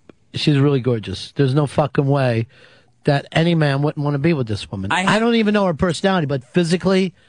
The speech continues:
Speaker 1: yes.
Speaker 2: I have to see her without the sunglasses on.
Speaker 1: Oh, I'd make her leave 'em on.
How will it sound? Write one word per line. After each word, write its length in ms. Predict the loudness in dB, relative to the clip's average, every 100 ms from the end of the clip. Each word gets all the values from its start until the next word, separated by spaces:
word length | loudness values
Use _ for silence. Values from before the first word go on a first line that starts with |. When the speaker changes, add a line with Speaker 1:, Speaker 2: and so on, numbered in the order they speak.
| _ _ _ _ _ _
Speaker 1:
yes. 480 | -4 -4 -4 -12 -18 -20 _ _ _ _ -4
Speaker 2:
I 60 |
have 80 | -2
to 120 | 0 0
see 120 | 0
her 80 | 2
without 300 | 2 0 -2
the 100 | -4
sunglasses 720 | -2 0 0 0 -2 -4 -4
on. 280 | -2 -2 -4
Speaker 1:
Oh, 80 | -2
I'd 180 | -2 -2
make 160 | -2
her 60 | -2
leave 240 | 0 0
'em 100 | 0
on. 260 | -4 -4 -4